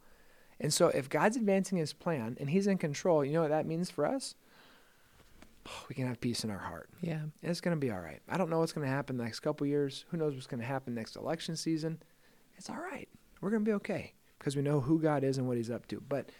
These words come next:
Speaker 1: he actually invites us to actively participate in what he's doing.
Speaker 2: Right.
Speaker 1: We don't just get to sit at home and do nothing. Just like a, a couple chapters ago, we did the t-, parable of the ten m-, minas, minas,
Speaker 2: Yeah.
Speaker 1: where he said, "Well done, good and faithful servant, because everything I've given you, you've, you've multiplied it."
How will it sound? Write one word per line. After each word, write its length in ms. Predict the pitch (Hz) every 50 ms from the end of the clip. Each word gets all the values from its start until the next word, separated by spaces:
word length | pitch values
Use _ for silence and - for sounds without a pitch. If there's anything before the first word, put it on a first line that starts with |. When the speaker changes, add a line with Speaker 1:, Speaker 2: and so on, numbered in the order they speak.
| - - -
Speaker 1:
he 140 | - - 143
actually 560 | 147 156 175 - - - 165 151 139 131 - -
invites 400 | 135 127 120 120 131 147 - -
us 140 | 127 117 -
to 200 | - - - -
actively 400 | 123 139 147 - - 120 123 123
participate 600 | - - 113 - - 123 - - 104 - 160 -
in 120 | - 117
what 120 | 107 104 101
he's 140 | 101 90 -
doing. 280 | - - - - - -
Speaker 2:
Right. 360 | 220 175 180 190 - - - -
Speaker 1:
We 60 | - 147
don't 100 | 147 147
just 120 | 147 - -
get 60 | 143
to 80 | 120 110
sit 260 | - - - 160 156
at 60 | 156 -
home 380 | - 139 147 147 147 147 147 - - - - - - - - -
and 200 | 135 135 123 120
do 100 | 117 123
nothing. 540 | 113 123 143 151 147 - 160 160 165 165 160 - -
Just 260 | 139 139 160 170 - -
like 280 | 180 170 160 151 -
a, 180 | 151 143 135 - -
a 60 | 147
couple 340 | - - 156 151 147 147 143
chapters 480 | - - - 156 143 - - 151 139 139
ago, 220 | 143 135 143 143
we 120 | 139 131 135
did 200 | 131 139 135 131
the 80 | 127
t-, 160 | 123 - - - -
parable 340 | - 156 147 139 139 143 139
of 100 | 135 131
the 100 | 123 113
ten 420 | - - 156 143 139 139 135 120 -
m-, 160 | 139 135 -
minas, 480 | - 139 139 139 139 139 147 151 147 -
minas, 400 | 139 135 143 147 151 165 - - - -
Speaker 2:
Yeah. 200 | 220 240 247 208 - - - -
Speaker 1:
where 100 | - -
he 40 | 139
said, 120 | 131 127 113
"Well 200 | 139 170 185 190
done, 200 | 185 190 185 180
good 140 | 180 185 175
and 80 | 165
faithful 280 | - 180 170 170 - 143
servant, 340 | - - 156 151 147 127 117
because 180 | - 135 120
everything 320 | 143 156 165 175 165 175 170
I've 140 | 156 139 135
given 280 | - 175 175 175 175
you, 200 | 175 185 185 170 -
you've, 320 | - 156 160 147 139 -
you've 200 | - 147 147 135
multiplied 560 | 156 170 196 214 - 127 - - 90 87 82 73
it." 120 | 62 -